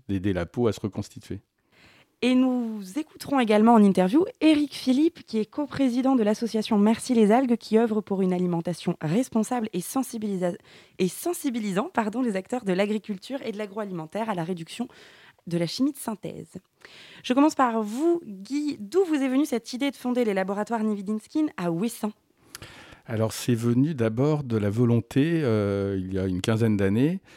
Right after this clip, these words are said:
Speaker 1: de développer une activité à Ouessant. Souvent, ça part de, de, d'aventures humaines, en fait, hein. Et parce qu'à Ouessant, euh, pour trouver de l'activité à l'année, c'est pas, c'est pas évident.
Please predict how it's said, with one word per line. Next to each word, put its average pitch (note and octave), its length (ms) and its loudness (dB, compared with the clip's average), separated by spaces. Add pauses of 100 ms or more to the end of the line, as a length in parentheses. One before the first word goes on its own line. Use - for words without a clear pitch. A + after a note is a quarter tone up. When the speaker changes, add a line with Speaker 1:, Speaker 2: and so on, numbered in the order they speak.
(400)
Speaker 1:
de G#2 140 0
développer A#2+ 440 4
une C3 100 6
activité A2 460 -2
à C3 60 2
Ouessant. A2 400 -2 (280)
Souvent, G#2 280 -6
ça G2 160 -4
part A2 320 -4
de, F#2 320 -4
de, F2+ 320 -8
d'aventures F#2 540 -8
humaines, A#2 300 2
en G2 60 0
fait, - 280 -4
hein. C3+ 160 -6 (460)
Et G2 60 -6
parce - 260 -12
qu'à G2 140 -2
Ouessant, C3+ 500 -2
euh, G2 40 -2
pour F#2 160 -8
trouver G#2+ 180 -2
de G2 60 -4
l'activité G2 460 -2
à F#2+ 40 2
l'année, F#2+ 280 0
c'est G2+ 160 -6
pas, F#2+ 340 -2
c'est - 160 -10
pas A2 120 -2
évident. F#2+ 380 -4